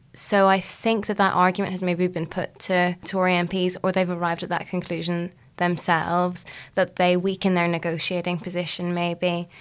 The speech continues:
if they don't support this levy, but then want more funding for their local hospital.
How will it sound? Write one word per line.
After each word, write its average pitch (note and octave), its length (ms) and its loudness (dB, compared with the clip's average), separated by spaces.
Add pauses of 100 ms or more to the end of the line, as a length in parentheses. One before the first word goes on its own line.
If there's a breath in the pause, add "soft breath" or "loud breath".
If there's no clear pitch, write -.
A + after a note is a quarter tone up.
(300 loud breath)
if F3+ 460 2 (100)
they G3 160 6
don't F3+ 280 4
support E3+ 480 0
this F3+ 260 0
levy, F3 460 0
but F#3 200 0
then E3+ 280 4
want E3 320 2
more E3+ 200 2
funding E3 360 0
for E3+ 180 -4
their E3 380 0 (100)
local E3+ 560 -2 (140)
hospital. F#3 800 0